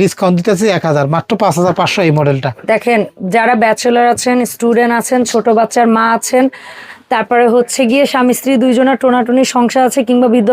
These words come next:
Speaker 2: বাবা মা আসলে ওরকম লোক ঠিক করে দিতে পারছেন না, যারা কাজ করে হেল্প করবে, তারা কিন্তু এরকম একটা
Speaker 1: আচ্ছা,
Speaker 2: ছোট্ট
Speaker 1: এই
Speaker 2: পোর্টেবল
Speaker 1: একটা
Speaker 2: নিয়ে
Speaker 1: মডেল
Speaker 2: নিতে
Speaker 1: দেখেন।
Speaker 2: পারেন।
Speaker 1: এটার কিন্তু দুইটা মোটর, একটা হলো যে মেশিন নিচে ওয়াশিং
Speaker 2: হুম।
Speaker 1: মেশিনের মোটর,
Speaker 2: হ্যাঁ।
Speaker 1: এটাও কিন্তু
Speaker 2: একটা
Speaker 1: ফোল্ড
Speaker 2: হচ্ছে
Speaker 1: করে রাখা
Speaker 2: উপরে
Speaker 1: যায়, দেখেন।
Speaker 2: হিটারের।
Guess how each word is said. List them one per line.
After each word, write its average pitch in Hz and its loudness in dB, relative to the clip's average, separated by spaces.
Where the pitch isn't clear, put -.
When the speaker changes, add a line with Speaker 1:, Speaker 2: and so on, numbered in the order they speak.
Speaker 2:
বাবা 247 2
মা 254 0
আসলে 254 -2
ওরকম 254 2
লোক 254 2
ঠিক 254 -4
করে 254 2
দিতে 240 0
পারছেন 247 -2
না, 254 0
যারা 233 0
কাজ 226 -2
করে 254 0
হেল্প 240 0
করবে, 247 0
তারা 233 0
কিন্তু 247 0
এরকম 240 0
একটা 247 -4
Speaker 1:
আচ্ছা, 240 -2
Speaker 2:
ছোট্ট - -2
Speaker 1:
এই 277 2
Speaker 2:
পোর্টেবল 233 2
Speaker 1:
একটা 254 2
Speaker 2:
নিয়ে 214 2
Speaker 1:
মডেল 190 2
Speaker 2:
নিতে 165 0
Speaker 1:
দেখেন। 156 0
Speaker 2:
পারেন। 156 -6
Speaker 1:
এটার 208 0
কিন্তু 240 2
দুইটা 208 2
মোটর, 180 0
একটা 175 -2
হলো 226 2
যে 240 2
মেশিন 196 2
নিচে 190 2
ওয়াশিং 170 0
Speaker 2:
হুম। 185 2
Speaker 1:
মেশিনের 180 2
মোটর, 165 0
Speaker 2:
হ্যাঁ। 170 -8
Speaker 1:
এটাও 190 0
কিন্তু 220 2
Speaker 2:
একটা 269 2
Speaker 1:
ফোল্ড 220 4
Speaker 2:
হচ্ছে 285 2
Speaker 1:
করে 208 2
রাখা 285 2
Speaker 2:
উপরে 254 2
Speaker 1:
যায়, 165 2
দেখেন। 165 0
Speaker 2:
হিটারের। 220 0